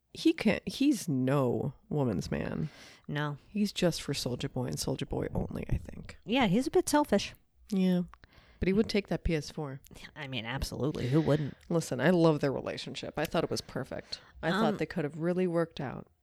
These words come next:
Speaker 2: Do you watch Sex Lives of College Girls?
Speaker 1: No.
Speaker 2: Okay.
Speaker 1: What is it?
Speaker 2: Wow, you're so mean about it.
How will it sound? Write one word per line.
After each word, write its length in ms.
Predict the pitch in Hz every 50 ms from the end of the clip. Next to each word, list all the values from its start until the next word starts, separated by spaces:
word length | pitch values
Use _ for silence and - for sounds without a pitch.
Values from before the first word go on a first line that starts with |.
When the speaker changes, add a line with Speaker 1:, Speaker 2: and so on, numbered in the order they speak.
| - - -
Speaker 2:
Do 100 | - 302
you 120 | 403 453 381
watch 240 | 196 185 196 - -
Sex 340 | - - 185 175 - - -
Lives 240 | 175 165 165 151
of 100 | 151 -
College 380 | - 143 123 98 113 151 - -
Girls? 480 | - 170 170 180 180 185 - - 180 165
Speaker 1:
No. 580 | 170 175 175 180 185 165 143 127 123 143 151 151
Speaker 2:
Okay. 160 | 180 165 180 -
Speaker 1:
What 80 | -
is 120 | 208 214 175
it? 220 | 113 104 101 - _ _ _ _ _ _ _ _ - - - - - _ -
Speaker 2:
Wow, 180 | 175 165 165 156
you're 200 | 165 160 165 170
so 320 | - - - 185 175 180
mean 200 | 175 165 165 170
about 280 | 170 156 139 127 - 131
it. 200 | 127 - -